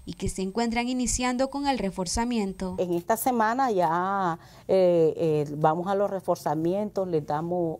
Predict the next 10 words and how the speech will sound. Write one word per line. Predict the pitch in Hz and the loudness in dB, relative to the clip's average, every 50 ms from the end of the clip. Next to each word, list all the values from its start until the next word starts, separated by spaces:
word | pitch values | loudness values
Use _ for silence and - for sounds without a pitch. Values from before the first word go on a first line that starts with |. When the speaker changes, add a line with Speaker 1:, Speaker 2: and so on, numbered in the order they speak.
| - - | -4 -2
Speaker 2:
otras | 175 180 185 - 175 175 170 165 - - - - - - - - - - - | -2 -2 0 0 -2 -4 -4 -6 -8 -12 -16 -18 -20 -20 -20 -20 -20 -10 -2
tareas | - 175 160 147 151 175 185 185 180 180 | 0 0 2 4 4 4 4 2 2 0
y | 170 165 | 0 0
asignaciones | 156 - - 170 170 165 151 151 - - - 170 175 175 190 185 180 180 | 0 0 -2 -2 -2 -2 -2 -4 -8 -6 -4 -2 -2 -2 -2 -4 -6 -6
a | 180 160 | -6 -4
los | 151 147 151 | -4 -4 -6
niños, | 156 156 165 180 196 208 202 202 202 - - - - - - - - - | -6 -6 -4 -6 -6 -6 -10 -10 -12 -14 -16 -20 -20 -20 -20 -20 -10 -4
les | 185 185 180 170 160 - - - | 0 0 0 0 -2 -4 -6 -2
trabajamos | 180 180 170 165 160 - - - 185 185 196 208 220 196 185 - - | 0 2 2 2 0 0 -6 -6 -2 -2 -2 0 0 0 0 0 0
otros, | - 180 185 180 - 196 196 190 - - - | -2 -2 -2 0 0 -2 -2 -2 -4 -8 -14